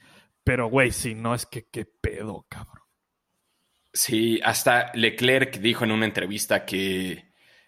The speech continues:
Speaker 2: todavía se estaba tratando de acostumbrar a esa, a la M verde, que fue una, un last minute ad. Este, entonces, sí, como tú dices, pero de todas maneras, sin eso,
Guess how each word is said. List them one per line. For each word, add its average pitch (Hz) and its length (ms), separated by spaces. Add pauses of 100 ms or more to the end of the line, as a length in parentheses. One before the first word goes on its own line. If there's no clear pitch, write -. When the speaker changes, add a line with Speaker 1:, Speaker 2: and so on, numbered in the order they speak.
(300)
Speaker 2:
todavía 104 260
se 101 120
estaba 98 340
tratando 101 400
de 98 80
acostumbrar 101 680
a 95 100
esa, 95 360
a 95 60
la 92 160
M 101 220
verde, 101 320
que 95 140
fue 95 240
una, 95 720 (440)
un 98 260
last - 400
minute 101 480
ad. 98 220 (1000)
Este, 85 880 (340)
entonces, 95 320
sí, - 420 (160)
como 98 240
tú 117 120
dices, 110 220
pero 127 140
de 120 60
todas 170 140
maneras, 160 200
sin 117 220
eso, 131 640